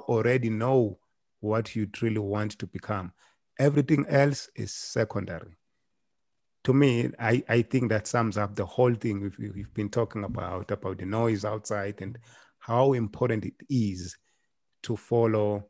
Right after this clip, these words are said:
the voice within. Is there any other experience that you have had other than just, uh, the issue of choosing your career, where you had to follow intuition,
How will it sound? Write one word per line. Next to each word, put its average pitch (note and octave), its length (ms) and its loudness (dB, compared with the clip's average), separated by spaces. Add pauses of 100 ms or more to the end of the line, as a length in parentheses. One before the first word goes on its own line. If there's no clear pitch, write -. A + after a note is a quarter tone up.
(400)
the G#2+ 160 -4
voice G#2 520 0
within. G2 640 -4 (460)
Is B2 140 2
there D3+ 160 8
any F#3 180 6
other F3 300 4
experience D3 540 4
that C3+ 200 4
you C3+ 80 4
have A2 140 0
had A#2 400 2 (520)
other B2 200 4
than A2 240 0
just, A2+ 340 0
uh, G#2+ 240 0 (100)
the A2 200 -6
issue B2 300 0
of A#2 200 0
choosing G#2+ 340 2
your A2 120 2
career, G#2+ 360 2
where B2 260 6
you A#2+ 240 6
had G#2+ 260 0
to G#2+ 100 -4
follow A#2 560 2
intuition, A2+ 760 -2